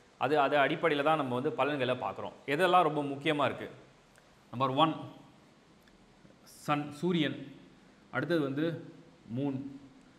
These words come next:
இது வந்து சந்திரன். அடுத்தது வந்து mars, அங்காரகன். முதல்ல இந்த மூணை பார்ப்போம்.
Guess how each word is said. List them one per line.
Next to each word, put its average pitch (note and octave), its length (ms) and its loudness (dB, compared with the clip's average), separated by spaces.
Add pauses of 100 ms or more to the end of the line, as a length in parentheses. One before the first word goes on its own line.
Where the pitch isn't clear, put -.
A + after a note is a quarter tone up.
(140)
இது B2+ 120 -4
வந்து D3 260 -2
சந்திரன். D3 640 -2 (500)
அடுத்தது C3+ 280 -4
வந்து B2 320 -4 (120)
mars, C3 540 -4 (1040)
அங்காரகன். C#3 540 0 (260)
முதல்ல D#3+ 220 2
இந்த D3+ 140 0
மூணை D3 220 0
பார்ப்போம். B2+ 440 -2